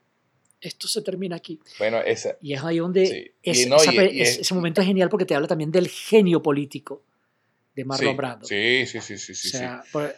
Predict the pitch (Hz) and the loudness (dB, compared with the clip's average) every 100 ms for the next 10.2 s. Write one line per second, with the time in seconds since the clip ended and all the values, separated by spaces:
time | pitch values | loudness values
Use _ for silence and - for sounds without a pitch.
0 | - 160 - 196 208 202 170 165 - 220 | -8 -8 -2 -2 2 8 10 10 10 10
1 | 240 240 254 240 247 190 160 170 185 175 | 12 10 10 10 10 10 8 8 6 6
2 | 160 165 202 202 156 131 131 135 127 - | 2 4 4 4 2 0 -2 -8 -10 -16
3 | _ - - - - 131 - _ - - | _ -20 -18 -18 -14 -14 -14 _ -20 -16
4 | - 131 131 131 101 - - 120 139 117 | 0 4 4 2 -6 -6 -2 0 6 6
5 | 95 - _ - - - - - 143 180 | 6 -2 _ -20 -20 -20 -20 0 6 8
6 | 156 175 160 - - 139 - - - - | 8 6 4 4 4 4 4 -8 -18 -18
7 | - 139 135 131 135 131 127 131 151 175 | -2 2 2 4 8 8 10 6 6 2
8 | 139 127 156 135 165 165 143 127 127 147 | 2 0 0 2 2 2 2 4 2 2
9 | 156 127 110 107 139 143 113 131 139 143 | 0 -2 -6 -6 -2 -2 -2 -6 -4 -2
10 | 107 | -2